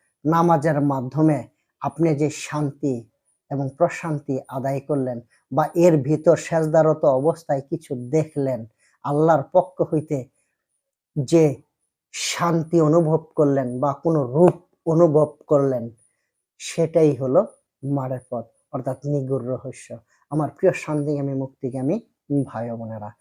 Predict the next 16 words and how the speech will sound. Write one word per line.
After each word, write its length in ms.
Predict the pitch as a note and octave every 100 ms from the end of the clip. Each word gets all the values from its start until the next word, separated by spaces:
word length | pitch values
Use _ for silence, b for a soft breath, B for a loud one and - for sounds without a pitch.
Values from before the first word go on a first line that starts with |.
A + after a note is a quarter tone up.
| _ _ -
তাহলে 260 | C#3 D3+ D3
আমি 200 | C#3 C3+
নামাজ 480 | C#3+ D#3 E3+ F3 D#3
দিয়েও 340 | C#3+ D#3 D3+
আপনাদের 580 | D3 A#2+ - D#3 C3 C#3 B2+ - C3
মাঝে 340 | A#2 C3 A3+ - _ _ _ _ -
এলমে 340 | E3 D3+ C#3+
শরীয়ত, 520 | - - D#3 D#3 E3+ E3+ _ C#3
এলমে 300 | C3+ B2+ A#2+ D3
তরিকত, 380 | D3+ D#3+ E3 D#3+ _
এলমে 300 | C#3 C3 C3
হাকিকত, 560 | A#2 B2 - D#3 F#3 F#3+ _
এলমে 320 | C#3+ D3 D3
মারেফত 560 | B2 B2 B2+ C3+ - B2 _ _ _ _ _ _ -
আলোচনা 460 | A#2+ A#2+ B2 A#2
করার 260 | A#2 A#2